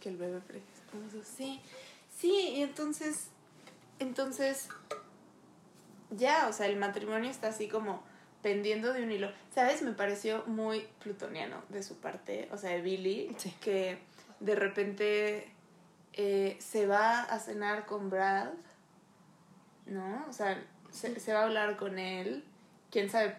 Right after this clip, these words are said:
Speaker 1: para
Speaker 2: ¿Qué?
Speaker 1: qué
Speaker 2: O sea
Speaker 1: chingados. Eh, y Cooper, est-, o sea, pero no le dice a Cooper, "Güey, no voy a llegar", simplemente se va. Cooper no lo encuentra, no lo encuentra, no lo encuentra,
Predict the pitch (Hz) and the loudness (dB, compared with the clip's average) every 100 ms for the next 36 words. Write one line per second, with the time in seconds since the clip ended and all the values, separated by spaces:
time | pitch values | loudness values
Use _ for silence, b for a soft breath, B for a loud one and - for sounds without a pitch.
0 | - 170 156 - 240 254 285 294 190 226 | -2 0 0 0 2 4 6 4 2 0
1 | 220 208 185 180 190 196 175 220 - - | 0 -2 -2 -2 0 0 -2 -2 -6 -12
2 | - b b b b - 202 196 190 185 | -18 b b b b -6 2 6 6 4
3 | 185 220 208 226 240 247 233 - - - | 0 -2 0 0 4 2 2 -10 -12 -4
4 | 220 202 202 202 214 247 247 247 247 233 | 0 4 4 4 4 4 4 4 4 4
5 | 240 247 220 220 202 208 208 196 202 202 | 2 0 4 4 6 4 4 2 2 2
6 | 185 170 170 170 170 220 - - 202 180 | 2 2 2 2 2 0 -4 -8 -4 -2
7 | 185 180 180 190 196 - 156 165 170 208 | -2 -4 -2 -4 -6 -12 -2 2 2 0
8 | 302 - b b b b 208 202 202 190 | -6 -14 b b b b 0 2 2 2
9 | 180 180 202 202 202 196 175 170 196 196 | 0 0 0 2 0 -2 -4 -2 -2 0
10 | 214 196 170 165 180 220 247 226 196 190 | -2 -2 -4 -6 -2 0 0 0 0 0
11 | 233 | -4